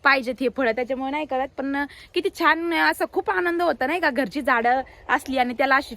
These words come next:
फळं आली. हे बघा आमचे काळूबाळू. हे पण पहा, हे झाड पण किती छोटं आहे पहा,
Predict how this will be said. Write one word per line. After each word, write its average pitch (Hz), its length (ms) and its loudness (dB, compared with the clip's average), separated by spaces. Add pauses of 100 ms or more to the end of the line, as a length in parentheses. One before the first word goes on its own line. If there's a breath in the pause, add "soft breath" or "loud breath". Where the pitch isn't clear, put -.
फळं 247 180 4
आली. 262 320 0 (500 loud breath)
हे 240 60 -6
बघा 233 200 -2
आमचे 208 280 -6
काळूबाळू. 202 520 0 (3500)
हे 277 60 -4
पण 285 220 -2
पहा, 254 200 4
हे 226 180 0
झाड 233 320 0
पण 262 120 2
किती 339 280 0 (120)
छोटं 285 260 4
आहे 277 120 4
पहा, 262 300 2